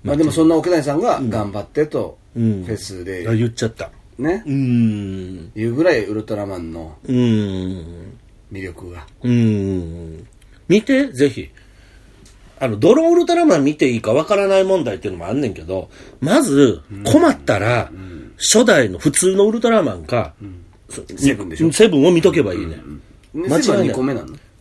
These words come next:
Speaker 2: セブン二個目。
Speaker 1: うん。
Speaker 2: な、セブンやのに二個目やね。
Speaker 1: まあまあね。
Speaker 2: うん。なんでセブン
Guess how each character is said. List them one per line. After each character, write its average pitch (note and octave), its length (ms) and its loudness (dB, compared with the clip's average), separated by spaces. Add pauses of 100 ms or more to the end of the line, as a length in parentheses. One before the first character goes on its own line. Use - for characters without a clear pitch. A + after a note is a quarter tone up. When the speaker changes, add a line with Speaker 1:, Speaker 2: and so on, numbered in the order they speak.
Speaker 2:
セ C#4 160 4
ブ F3+ 100 4
ン A#2 60 2
二 G#2+ 80 -2
個 G#2 160 -4
目。 F2+ 100 -6
Speaker 1:
う F2+ 60 -12
ん。 E2 240 -18 (280)
Speaker 2:
な、 E3 280 -4
セ G3 240 2
ブ C#3+ 120 0
ン A2+ 60 -2
や F2 140 -6
の E2 80 -12
に D#2+ 140 -12
二 E2+ 120 -12
個 F2+ 140 -10
目 F2+ 80 -10
や D2+ 100 -12
ね。 - 140 -20 (920)
Speaker 1:
ま A2 200 -4
あ F#2 40 -16
ま F2+ 220 -16
あ F#2+ 120 -12
ね。 B2+ 180 -10 (120)
Speaker 2:
う C3+ 40 -4
ん。 F2+ 560 -4 (300)
な C3+ 140 0
ん C3+ 60 0
で C3+ 80 2
セ D3+ 160 2
ブ A#2 80 -2
ン E2 260 -10